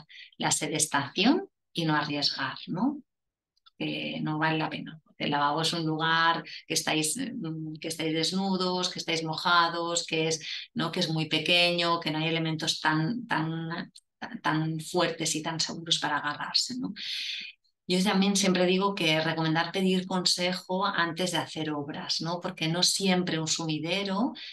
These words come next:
es la mejor, quitar la bañera es lo mejor, ¿no? Primero que muchos no tenéis posibilidad de quitarlo o tan fácil,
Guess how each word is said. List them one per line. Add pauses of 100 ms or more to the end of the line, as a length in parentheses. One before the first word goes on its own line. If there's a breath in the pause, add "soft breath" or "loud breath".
(140 loud breath)
es
la
mejor, (220)
quitar
la
bañera
es
lo
mejor, (100)
¿no?
Primero
que
muchos
no
tenéis
posibilidad
de
quitarlo
o
tan
fácil,